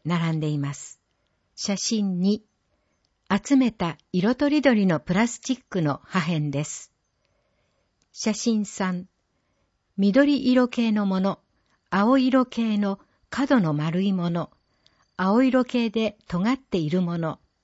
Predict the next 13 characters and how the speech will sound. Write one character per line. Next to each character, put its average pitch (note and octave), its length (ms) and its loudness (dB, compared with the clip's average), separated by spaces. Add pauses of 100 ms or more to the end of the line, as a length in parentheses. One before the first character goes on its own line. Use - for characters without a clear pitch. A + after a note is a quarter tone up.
(180)
と、 G3 200 -2 (380)
色 A#3+ 300 0
や A#3+ 260 -2
形 A#3 460 -4
で A3+ 300 -2
分 G#3+ 240 -2
け F3+ 40 -4
て E3 140 -4
い D#3 120 -4
ま C#3+ 160 -4
す。 - 280 -16 (1300)
説 A#3 340 -4
明 F#3+ 300 -2